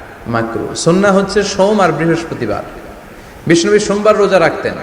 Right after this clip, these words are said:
সুইলা আন ইয়াউমিল ইসনাইন, নবীকে জিজ্ঞেস করা হলো, "নবী, সোমবারে রোজা রাখেন কেন?" বিষ্ণুবী বলেন, "ফিহি উলিদতু, এদিনে আমি জন্মগ্রহণ করেছিলাম, তাই শুকরিয়া স্বরূপ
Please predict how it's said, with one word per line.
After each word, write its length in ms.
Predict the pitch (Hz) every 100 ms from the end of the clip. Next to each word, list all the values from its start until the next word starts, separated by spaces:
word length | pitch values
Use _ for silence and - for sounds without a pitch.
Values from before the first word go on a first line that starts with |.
| -
সুইলা 440 | - 208 233 226 214
আন 300 | 185 190 170
ইয়াউমিল 340 | 208 202 185
ইসনাইন, 520 | 190 202 190 147 113 - - 151
নবীকে 260 | 180 185
জিজ্ঞেস 340 | 160 165 180 -
করা 180 | 165
হলো, 160 | 151 151
"নবী, 360 | 147 147 131 110
সোমবারে 320 | 156 165 170 165
রোজা 240 | 160 156
রাখেন 240 | 151 165 170
কেন?" 140 | 160 107 - - - - -
বিষ্ণুবী 320 | 165 170 180
বলেন, 280 | 170 170 160
"ফিহি 380 | - 202 180 185
উলিদতু, 680 | 131 151 190 - - 123 - - - - - -
এদিনে 300 | 151 156 185
আমি 260 | 170 180 160
জন্মগ্রহণ 540 | 160 170 175 175 170
করেছিলাম, 540 | 165 139 - 120 107 107
তাই 120 | 139
শুকরিয়া 500 | 139 214 - 202 190
স্বরূপ 320 | - 170 208